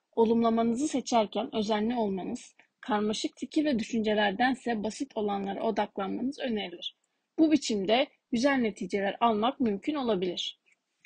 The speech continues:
Üç, altı, dokuz ritüeli için on yedi saniye kuralı. Her bir ritüel on yedi saniye kadar sürmelidir. On yedi saniyede bilinçaltımızın evren ile iletişime geçeceğine inanılır.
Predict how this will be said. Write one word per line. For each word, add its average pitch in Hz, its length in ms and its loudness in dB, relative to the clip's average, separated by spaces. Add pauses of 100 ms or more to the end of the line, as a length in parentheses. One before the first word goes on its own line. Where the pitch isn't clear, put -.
(220)
Üç, 330 280 -2
altı, 254 340 2
dokuz 294 300 0
ritüeli 202 360 2
için 285 340 -4
on 285 120 0
yedi 220 260 2
saniye 190 480 -6
kuralı. 190 400 -6 (520)
Her 330 260 6
bir 349 120 2
ritüel 240 460 2 (120)
on 294 100 6
yedi 269 260 0
saniye 208 460 -4
kadar 214 300 0
sürmelidir. 214 800 -2 (420)
On 277 120 4
yedi 254 240 4
saniyede 202 720 -2 (260)
bilinçaltımızın 208 960 0
evren 220 300 2
ile 226 180 2
iletişime 220 400 0
geçeceğine 202 640 -2
inanılır. 220 640 -4